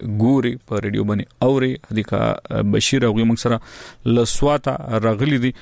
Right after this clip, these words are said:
هدیکه هغوی، ا، د ځوانانو نړیواله جایزه څو ورځې مخکې هغه په استرالیا کې وګټله.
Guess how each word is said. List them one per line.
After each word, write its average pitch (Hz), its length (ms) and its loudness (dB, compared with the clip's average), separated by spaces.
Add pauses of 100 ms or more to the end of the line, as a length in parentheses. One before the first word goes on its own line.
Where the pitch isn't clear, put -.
(280)
هدیکه 110 380 -2
هغوی، 113 920 2 (120)
ا، 101 520 2 (360)
د 104 340 0
ځوانانو 113 500 2
نړیواله 104 340 0
جایزه 104 520 0
څو - 140 -8
ورځې 107 200 0
مخکې 110 360 -2
هغه 101 460 0
په 101 160 -8
استرالیا 101 460 0
کې 104 340 -4
وګټله. 123 580 2